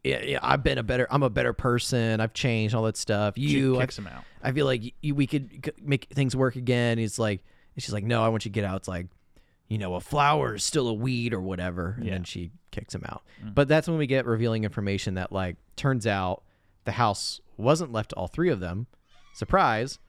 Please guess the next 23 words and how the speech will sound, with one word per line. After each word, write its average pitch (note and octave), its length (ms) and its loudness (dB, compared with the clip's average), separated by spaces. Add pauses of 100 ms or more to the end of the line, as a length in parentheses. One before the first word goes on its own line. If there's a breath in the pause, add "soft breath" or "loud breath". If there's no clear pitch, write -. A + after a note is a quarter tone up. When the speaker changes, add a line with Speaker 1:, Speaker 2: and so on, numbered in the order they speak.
(160)
Speaker 2:
Only A#2 300 -4
left G#2 240 -6
to G#2+ 100 -8
her. F#3+ 160 0
Speaker 1:
It's G#2+ 140 -6
only F3 180 4
left C#3+ 200 2
to D#3+ 60 0
her. D3 400 2 (300)
Speaker 2:
And A#2 140 -2
they A#2 140 2
kept - 200 -4
that A#2+ 140 -4
from G2 160 -6
her F#2+ 120 -8
'cause F#2+ 120 -12
they G#2 80 -4
wanted F2+ 240 -8 (260)
to - 80 -12
stay - 260 -14
there. - 140 -20 (300)
Speaker 1:
Yeah. G2 140 -4 (920 soft breath)
So, C#3 760 4